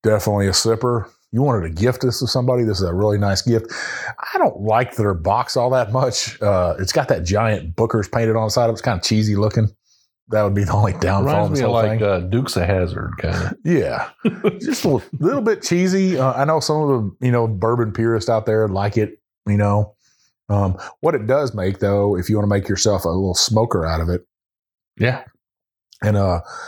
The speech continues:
Speaker 1: make yourself a smoked bourbon. I've seen a lot of people do that with this box.
Speaker 2: But if you're a collector and you like to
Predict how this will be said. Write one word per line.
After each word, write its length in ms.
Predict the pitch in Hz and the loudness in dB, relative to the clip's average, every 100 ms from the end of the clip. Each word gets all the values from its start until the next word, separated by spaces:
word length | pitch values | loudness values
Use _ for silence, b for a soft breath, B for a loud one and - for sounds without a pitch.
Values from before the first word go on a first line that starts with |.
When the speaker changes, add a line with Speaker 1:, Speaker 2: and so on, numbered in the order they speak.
| B B | B B
Speaker 1:
make 180 | 104 98 | 0 0
yourself 300 | 95 - 95 | 0 0 0
a 60 | 90 | -2
smoked 320 | - 95 87 | 0 -2 -2
bourbon. 420 | 95 92 95 92 - | 0 2 2 0 -2
I've 100 | 92 | -2
seen 140 | - 90 | 0 0
a 60 | |
lot 160 | 87 87 | 0 0
of 60 | 85 | 0
people 220 | 90 85 | -4 -2
do 100 | 85 | -2
that 200 | 82 82 | -2 -2
with 100 | 78 | -2
this 120 | 78 - | -2 -2
box. 440 | 78 78 - - 120 | -2 -4 -6 -4 0
Speaker 2:
But 120 | 120 | 0
if 100 | - | 0
you're 120 | 147 | -2
a 40 | 165 | -2
collector 480 | - 135 139 143 | 0 0 0 -2
and 140 | 135 104 | 0 0
you 100 | 110 | 2
like 220 | 120 120 | 0 0
to 340 | 107 98 95 | 0 0 -2